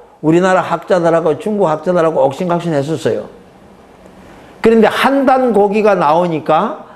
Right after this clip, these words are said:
한단 고기의 북부의 존재가 나타난 거예요. 그러니까는 중국 측에서는, 중원 쪽에서는 북부여부터 고구려로 쳤고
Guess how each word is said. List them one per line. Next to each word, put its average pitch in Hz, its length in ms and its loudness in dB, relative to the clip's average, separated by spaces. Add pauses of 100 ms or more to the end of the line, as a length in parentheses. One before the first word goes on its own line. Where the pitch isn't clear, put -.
(200)
한단 220 520 0
고기의 185 500 2
북부의 262 560 0
존재가 196 680 0 (380)
나타난 131 440 -2
거예요. - 180 -10 (2250)
그러니까는 254 760 4 (600)
중국 277 500 2
측에서는, 196 680 2 (200)
중원 214 360 0
쪽에서는 202 760 0 (720)
북부여부터 240 800 2
고구려로 202 560 2
쳤고 - 720 -4